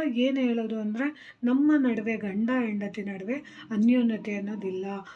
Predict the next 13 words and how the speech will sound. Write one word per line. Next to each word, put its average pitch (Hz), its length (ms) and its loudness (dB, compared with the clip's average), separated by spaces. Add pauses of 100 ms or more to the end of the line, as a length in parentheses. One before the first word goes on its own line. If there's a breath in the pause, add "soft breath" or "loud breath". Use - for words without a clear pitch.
(160 loud breath)
ಮಕ್ಳ 247 360 2
ಜೊತೆ 240 280 2
ಅನ್ಯೋನ್ಯತೆ 208 640 -4
ಅನ್ನೋದಿಲ್ಲ, 190 480 -6 (480 loud breath)
ಮನೇಲಿ 269 400 2
ಯಾವಾಗ್ಲೂ 254 760 0 (260 loud breath)
ಏನೋ 285 280 4
ಒಂದು 262 240 4
ಕಿರಿಕಿರಿ, 208 920 -6
ಯಾವಾಗ್ಲೂ 269 520 2
ಆರೋಗ್ಯ 226 480 0
ಸಮಸ್ಯೆ 220 500 -4
ಅನ್ನೋದು 220 400 -2